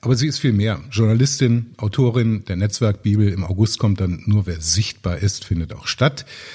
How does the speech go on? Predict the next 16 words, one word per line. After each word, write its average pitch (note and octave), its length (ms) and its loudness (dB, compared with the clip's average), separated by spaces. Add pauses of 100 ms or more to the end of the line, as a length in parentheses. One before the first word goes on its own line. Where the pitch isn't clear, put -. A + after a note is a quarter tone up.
(160)
Sie - 180 -2
ist - 160 -2
Speakerin, D3 720 2
Podcasterin C3 1040 2
und G#2+ 460 -2
gehört F#2+ 320 0
laut F2 240 -6
Manager A2 400 4
Magazin G2 800 2
zu - 180 -6
den F2 280 -8
Top C#3 360 -2
hundert C#3 340 2
der F2 120 -2
einflussreichsten G2 720 -2
Frauen F#2 500 -4